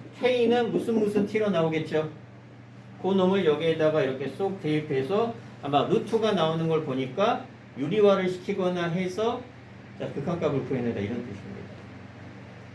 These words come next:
조건이 안 주어져 있지만은 요게 사실상 조건이 되는 거예요. 이 설명 이해돼? 이 설명? 이 조건? 자, K가 반지름이죠. K.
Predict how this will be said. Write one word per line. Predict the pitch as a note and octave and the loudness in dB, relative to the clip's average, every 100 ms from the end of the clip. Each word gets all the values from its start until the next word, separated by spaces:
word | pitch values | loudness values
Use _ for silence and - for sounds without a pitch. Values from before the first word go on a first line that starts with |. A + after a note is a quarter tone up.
| - - - - - - - - - | -18 -18 -18 -18 -18 -18 -18 -18 -2
조건이 | F#3+ G3 B3 A3+ | 2 6 8 8
안 | D#3 | 4
주어져 | E3+ G#3 G3 | 6 6 8
있지만은 | F3+ - E3+ D#3+ G3 D#3+ G#2 | 4 4 2 4 4 2 0
요게 | - E3+ A3 | 0 2 2
사실상 | - G#3+ G#3 G#3 F#3 G3 F3 | 2 0 0 -2 -2 -2 -2
조건이 | D3+ C3+ C#3 B2 | -4 -4 -2 0
되는 | G#2 G2 F#2 | -2 -2 -2
거예요. | F#2+ F#2 - - - - - - - | -4 -4 -6 -10 -16 -18 -18 -14 -4
이 | F3 | 2
설명 | A3+ G#3 | 4 4
이해돼? | F3 F3 F3 F3+ - - - - - - - - - - | 2 0 -2 -4 -8 -16 -18 -18 -18 -18 -18 -18 -18 -12
이 | D#3 | -4
설명? | D#3 F#3 F#3 F#3+ - - - - - | 0 2 2 0 -6 -14 -18 -18 -6
이 | E3+ F#3+ | -2 0
조건? | F#3+ G3+ G3+ - - - - - - - - - - - - - - | 2 4 4 2 -6 -10 -16 -18 -18 -18 -18 -18 -18 -18 -18 -16 -8
자, | - E3+ E3 - | 0 0 0 -4
K가 | - B3+ A#3+ | 0 6 6
반지름이죠. | F#3+ F#3 G3+ G3 F3+ E3 D#3 D#3 - - - - - - - - - - | 6 6 6 4 4 6 4 4 -6 -20 -20 -20 -20 -20 -20 -20 -20 -4
K. | A3 G3+ F#3+ - | 4 6 6 2